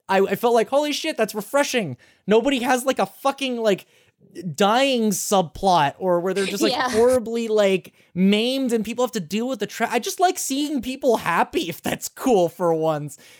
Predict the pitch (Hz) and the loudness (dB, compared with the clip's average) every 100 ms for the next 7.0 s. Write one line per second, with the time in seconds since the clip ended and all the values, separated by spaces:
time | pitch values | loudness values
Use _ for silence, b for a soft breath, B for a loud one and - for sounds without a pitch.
0 | B - 220 208 - - 403 392 262 185 | B 0 2 4 2 -4 -2 0 2 2
1 | - 233 247 202 180 - 415 - - - | 4 4 4 2 0 0 -4 -8 -14 -10
2 | - 330 277 269 294 - 311 330 185 - | -6 -4 -4 -4 -4 -2 2 2 2 -2
3 | 196 240 269 - 277 233 254 262 254 247 | -6 -4 -4 -4 -6 -4 -2 -2 -2 -2
4 | 277 - 233 214 226 196 185 - 196 208 | -4 -4 -4 -4 -4 -4 -6 -8 -2 -2
5 | 220 202 196 196 202 196 202 214 202 196 | 0 0 0 0 -2 0 0 0 -2 -2
6 | 208 202 196 262 233 214 185 180 226 | -2 -4 -2 -2 -2 0 0 0 -2